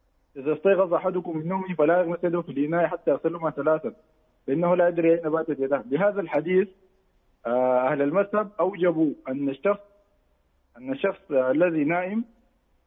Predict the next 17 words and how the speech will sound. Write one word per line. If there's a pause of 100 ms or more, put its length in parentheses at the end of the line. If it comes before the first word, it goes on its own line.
(300)
واجب
عليه
قبل
أن
يتوضأ
أن
يغسله
ثلاثاً. (220)
الآن
يا
شيخ
الشخص (100)
إذا
نسي (720)
وتذكر
ذلك
بعد،